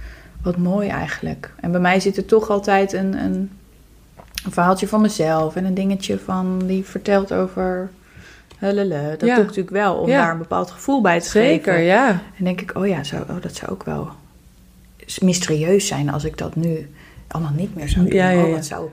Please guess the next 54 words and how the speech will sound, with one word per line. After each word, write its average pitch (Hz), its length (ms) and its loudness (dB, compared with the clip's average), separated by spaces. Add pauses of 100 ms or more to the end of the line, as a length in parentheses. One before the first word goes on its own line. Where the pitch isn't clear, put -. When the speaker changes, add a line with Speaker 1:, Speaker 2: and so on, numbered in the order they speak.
Speaker 1:
cool 208 300 -4
zijn 165 320 -14
als 190 80 -4
ik - 200 4
dat 151 160 -10
dan 156 180 -14
niet 170 180 -14
meer 160 100 -12
zou 156 180 -12
doen." 160 160 -6 (220)
Speaker 2:
Ja. 202 160 -8
Speaker 1:
Maar 196 220 2
ja, 214 200 2
nee, 190 360 0
Speaker 2:
Ik - 60 -10
weet - 140 -2
Speaker 1:
dat 208 100 4
Speaker 2:
niet 214 100 0
Speaker 1:
is 202 60 -2
Speaker 2:
of 190 60 -2
het 220 100 6
Speaker 1:
wel 233 100 4
Speaker 2:
zo 214 60 6
Speaker 1:
mijn, 190 220 2
Speaker 2:
werkt. 185 180 -8
Speaker 1:
mijn 190 220 -2
manier. 185 440 0
Ik, - 60 -4
Speaker 2:
Ja. 214 200 2
Speaker 1:
ik, 180 160 0
ik, 214 200 -4 (100)
ik 214 200 -2
leg 233 220 2
echt - 200 -6
een 214 60 -6
stukje 269 320 -8
van 202 180 -6
mezelf 214 680 2
Speaker 2:
Ja. - 80 -8
Speaker 1:
in 214 280 -2
wat 202 180 -2
ik 190 140 -6
maak. 185 440 -2
En 214 120 -4
je 214 100 -4
krijgt 311 360 0
ook 180 120 -2
echt - 300 -6
gewoon 202 240 2
Speaker 2:
Ja. 170 60 0
Speaker 1:
een 170 60 -4
stukje 196 400 -2
daarvan. 160 540 -4 (200)
Speaker 2:
Ja. 180 200 -2